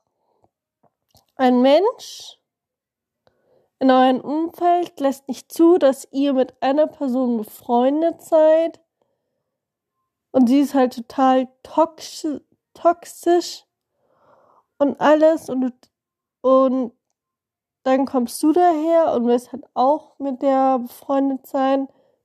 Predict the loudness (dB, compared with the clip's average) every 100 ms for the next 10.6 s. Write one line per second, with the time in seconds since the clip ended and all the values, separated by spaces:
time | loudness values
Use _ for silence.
0 | -12 -10 -8 -8 -6 -2 -2 -2 -6 -4
1 | 0 4 2 0 -8 -6 -4 -6 -12 _
2 | -12 -10 -4 0 2 2 0 -4 -2 0
3 | -2 -6 -12 -14 -8 -6 -4 -6 -8 -6
4 | -6 -12 _ _ _ _ _ _ _ _
5 | _ 0 4 4 2 0 0 0 0 0
6 | -4 -2 0 2 2 0 -4 -14 _ _
7 | _ _ _ _ _ _ _ _ _ 2
8 | 2 2 -4 -12 _ _ _ _ _ _
9 | _ _ _ -10 0 0 2 -6 -4 -4
10 | -4 -4 0 0 0 -2